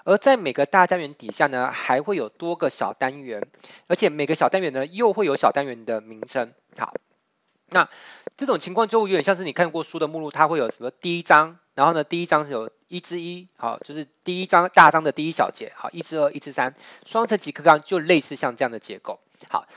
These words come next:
那我这边说明一下，单层级课纲呢，它是不管你是要做实体课或是线上课，它都是通用的。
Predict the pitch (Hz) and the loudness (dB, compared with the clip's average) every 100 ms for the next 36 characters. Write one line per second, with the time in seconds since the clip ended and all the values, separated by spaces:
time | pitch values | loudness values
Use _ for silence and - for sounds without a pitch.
0 | _ 269 254 143 127 120 - 202 208 202 | _ 2 2 0 -6 -2 2 2 0 -2
1 | 208 151 175 127 - - - - 233 254 | -4 0 4 4 2 -20 -20 2 4 4
2 | - 190 175 - 143 - 196 156 156 156 | -2 -6 -6 -12 -14 -2 0 4 2 2
3 | 139 135 - 165 170 151 185 160 - 180 | -2 -4 0 4 4 2 -6 -6 -6 -6
4 | 139 113 107 160 139 156 135 127 123 123 | -6 -4 0 0 0 -2 -4 -4 -6 -12
5 | - - - 170 - 127 - 156 110 _ | -12 -12 -8 -10 -10 -12 0 0 0 _
6 | _ _ 175 165 170 139 - 160 156 - | _ _ -4 -4 -6 -6 -2 2 2 2
7 | 143 - - 180 - 175 175 - 165 - | -2 -2 0 -2 0 -6 -4 -6 -12 -12
8 | 131 131 110 | -12 -12 -14